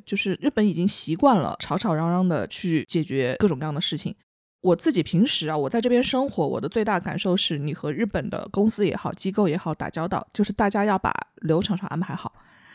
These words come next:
弄得我现在可能都有点这种习惯了，就是我们不管怎么样，啪的一下，我们先列个时间计划表、一个流程表，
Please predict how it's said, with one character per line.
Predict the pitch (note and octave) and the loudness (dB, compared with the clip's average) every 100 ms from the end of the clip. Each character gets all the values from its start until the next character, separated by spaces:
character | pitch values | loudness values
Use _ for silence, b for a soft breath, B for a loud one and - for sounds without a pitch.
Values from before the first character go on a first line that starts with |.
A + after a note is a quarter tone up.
| b b b | b b b
弄 | D#4 | 8
得 | B3+ | 10
我 | D3+ | 10
现 | C4 | 8
在 | B3 | 6
可 | F#3 | 6
能 | F3 | 8
都 | G#3+ | 10
有 | G3+ | 10
点 | F3+ | 8
这 | F#3+ | 6
种 | E3+ | 4
习 | - E3+ | 2 2
惯 | F#3 F3+ | 4 4
了， | |
就 | F3 | 4
是 | A#3+ | 6
我 | G#3 | 6
们 | F3 | 6
不 | G#3 | 4
管 | A#3 F#3+ | 4 4
怎 | E3+ | 4
么 | |
样， | F3+ F#3+ | 2 2
啪 | - A3+ | 0 -2
的 | A3 | 0
一 | F#3 | 0
下， | G#3+ | 0
我 | E3 | 0
们 | |
先 | G#3 G3 G3 | 2 4 2
列 | A#3 G3+ | 2 2
个 | G3 | 2
时 | - | 0
间 | F#3 G#3+ | 4 6
计 | A3+ | 4
划 | G3 | 0
表、 | D#3+ - | -2 -2
一 | E3+ | -2
个 | F#3 | 2
流 | F3 G3 | 4 6
程 | F#3+ | 4
表， | F3+ | 2